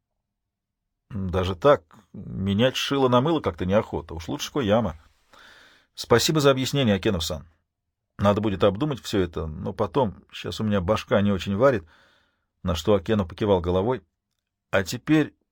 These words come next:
вы упомянули о каком-то деле... Ну да, дело. Оно, кстати, тоже связано с Ухаяси. Интересно-то как, прям теряюсь в догадках,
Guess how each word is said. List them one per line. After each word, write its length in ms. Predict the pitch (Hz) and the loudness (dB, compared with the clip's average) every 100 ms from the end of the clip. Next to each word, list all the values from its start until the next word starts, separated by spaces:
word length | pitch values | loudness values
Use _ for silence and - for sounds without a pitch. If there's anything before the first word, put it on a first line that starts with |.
| _ | _
вы 200 | 107 131 | -4 -2
упомянули 460 | 135 135 139 135 113 | -2 -4 -2 2 2
о 80 | |
каком-то 340 | 107 127 120 120 | 2 -4 -6 -6
деле... 440 | 110 170 120 78 80 _ _ _ _ _ _ _ _ _ _ _ - | 0 0 0 -6 -12 _ _ _ _ _ _ _ _ _ _ _ -2
Ну 240 | 107 170 | 4 4
да, 280 | 156 110 90 | 8 6 6
дело. 540 | 92 135 92 69 64 _ _ _ _ _ _ _ _ - | 2 2 2 -2 -10 _ _ _ _ _ _ _ _ 0
Оно, 200 | 101 139 | 2 4
кстати, 280 | - 151 | 4 2
тоже 240 | 156 202 170 | 4 4 4
связано 400 | 139 127 87 85 | 4 4 4 -4
с 80 | - | -4
Ухаяси. 540 | 104 104 80 - - _ _ _ _ _ _ _ _ _ _ _ | -2 0 -2 -6 -18 _ _ _ _ _ _ _ _ _ _ _
Интересно-то 760 | 110 117 175 175 127 - 90 | -8 -4 0 0 0 -4 -8
как, 240 | 90 85 78 | -6 -6 -4
прям 240 | 104 139 | -4 -4
теряюсь 340 | - 170 165 143 | 0 2 2 2
в 40 | |
догадках, 600 | 170 131 135 - 101 | 2 6 6 4 -8